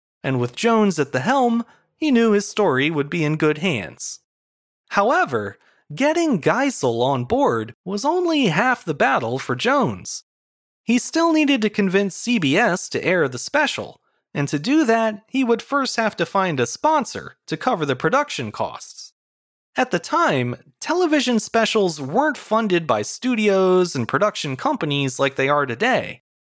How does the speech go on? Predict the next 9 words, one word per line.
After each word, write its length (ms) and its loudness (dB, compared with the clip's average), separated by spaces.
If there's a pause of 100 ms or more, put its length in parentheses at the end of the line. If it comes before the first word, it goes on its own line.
Instead, 640 0
the 80 0
projects 540 0
were 120 0
paid 300 -2
for 380 0
by 240 0
company 500 -4
sponsors, 880 -4